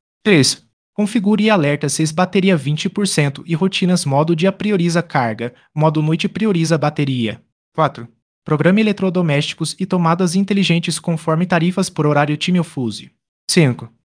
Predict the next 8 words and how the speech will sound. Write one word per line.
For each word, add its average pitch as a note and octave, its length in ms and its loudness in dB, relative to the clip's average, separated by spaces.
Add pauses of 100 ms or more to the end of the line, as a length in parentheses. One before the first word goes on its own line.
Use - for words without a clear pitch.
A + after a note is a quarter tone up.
(140)
Revise D3 300 0
relatórios D3+ 580 2
semanais E3+ 440 2
para F3 200 0
ajustar E3+ 420 2
hábitos. - 580 -4 (340)
Exemplo D3 320 0
prático. B2+ 640 -4